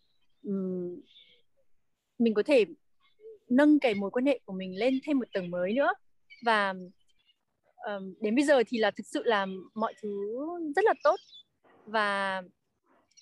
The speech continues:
ờ, em cũng không bao giờ có thể nghĩ rằng là chồng của mình bây giờ có thể tất cả,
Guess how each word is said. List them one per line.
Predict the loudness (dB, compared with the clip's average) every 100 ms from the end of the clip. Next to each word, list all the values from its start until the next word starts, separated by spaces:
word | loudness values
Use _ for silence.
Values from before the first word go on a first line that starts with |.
| -12
ờ, | -6 -4 -2 -2
em | -2 -2
cũng | -4
không | -4
bao | 2
giờ | 2
có | 2 0
thể | -2
nghĩ | -4 -4
rằng | -2 0
là | 0 0 -4 _ _ _
chồng | -2 -2
của | -2
mình | -4 -4
bây | -2
giờ | -2
có | 0 -4
thể | -4 -8
tất | -4
cả, | -2